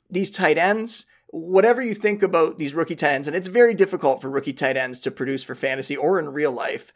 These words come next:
but they're gonna be better than Matt LaCosse. Matt LaCosse was a terrible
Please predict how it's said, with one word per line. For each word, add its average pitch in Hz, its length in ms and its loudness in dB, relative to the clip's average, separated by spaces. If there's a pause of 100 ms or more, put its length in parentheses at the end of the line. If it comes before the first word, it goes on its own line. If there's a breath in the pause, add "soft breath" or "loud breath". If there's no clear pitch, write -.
(400 soft breath)
but 147 140 -2
they're 175 100 -8
gonna 214 120 -2
be 202 100 -2
better 175 320 0
than 139 180 -6
Matt 139 220 -4
LaCosse. - 540 -10
Matt - 280 0
LaCosse 180 400 -4
was 139 300 -8
a 123 220 -10
terrible 156 640 -2